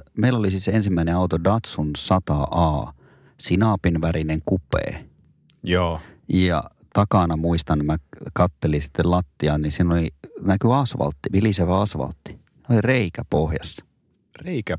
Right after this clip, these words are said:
Speaker 2: pohjassa.
Speaker 1: Huusin isälle tai sanoin, että "Mik-, täältä näkyy tie." Niin, sieltä. Siellä ei ollut takana, niinku, turvavöitä.
Speaker 2: Oli
Speaker 1: Että
Speaker 2: täysin tyypillistä, että auton pohja oli ruostunut. Semmoista mustaa pikeä laitettiin sitten pohjaan. Tai mitä se olikaan.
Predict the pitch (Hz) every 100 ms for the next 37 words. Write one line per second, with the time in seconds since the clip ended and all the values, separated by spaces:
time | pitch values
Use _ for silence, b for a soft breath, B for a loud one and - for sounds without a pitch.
0 | - 95 123 135 110 98 107 107 92 85
1 | 82 87 92 87 80 98 123 123 127 117
2 | 101 92 98 92 110 92 78 - - 98
3 | 98 110 123 131 113 - B B B _
4 | - 190 202 170 160 - 180 156 117 92
5 | 92 92 104 - - 156 110 82 85 78
6 | 64 - - 110 107 131 147 127 107 113
7 | 117 98 87 85 - 78 87 95 90 82
8 | 90 92 76 78 85 87 - 80 - 95
9 | 113 147 - 90 - 101 - 85 73 73
10 | 80 73 - 80 90 - 85 85 85 82
11 | 80 - 92 92 110 107 107 117 95 80
12 | 80 82 -